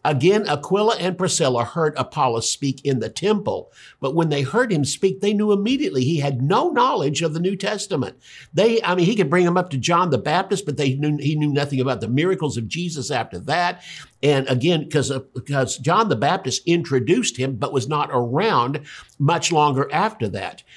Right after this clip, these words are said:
And so, having spent much time with Paul, they were very capable to lead him into the deeper truths of the dispensation of grace. That's the day we live in, the church age. This is the importance of learning from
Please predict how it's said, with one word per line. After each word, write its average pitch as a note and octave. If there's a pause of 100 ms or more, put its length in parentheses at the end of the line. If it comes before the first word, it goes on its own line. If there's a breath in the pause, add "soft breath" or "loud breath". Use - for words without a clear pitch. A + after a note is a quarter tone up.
(100)
And C3
so, D#3
having F3+
spent D3+
much D3+
time F#3+
with A3
Paul, A#2 (880)
they D3+
were C3
very F#3+
capable C3
to B2
lead C#3+
him D#3
into B2
the B2
deeper F3+
truths F3+ (320 loud breath)
of C3
the A#2+
dispensation D3+
of B2+
grace. B2
That's E3
the F3+
day F3
we F#3+
live G3
in, C#3+ (280 loud breath)
the G3
church G#3
age. G#2 (260 loud breath)
This G#3+
is F#3
the D#3
importance E3
of C#3
learning E3
from C#3